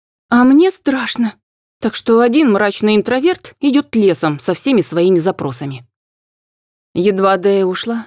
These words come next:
я снова выглянула на задний дворик.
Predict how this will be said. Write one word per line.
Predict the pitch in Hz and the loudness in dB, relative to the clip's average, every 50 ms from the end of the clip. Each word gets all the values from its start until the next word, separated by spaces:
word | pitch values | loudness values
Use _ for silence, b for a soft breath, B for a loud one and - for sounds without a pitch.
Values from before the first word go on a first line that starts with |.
| - _ | -14 _
я | - 170 175 185 180 | -6 -2 0 0 0
снова | - - 208 226 226 226 214 | 0 -2 -4 -2 0 -2 -2
выглянула | 185 180 208 208 208 220 220 220 220 220 214 208 202 | 0 0 -2 -2 0 -2 -2 -2 -2 -2 -4 -6 -8
на | 208 208 202 | -8 -8 -8
задний | 196 202 190 185 185 190 190 | -8 -8 -8 -6 -6 -6 -6
дворик. | 180 151 127 117 120 120 - - - | -6 -8 -8 -8 -10 -12 -14 -18 -20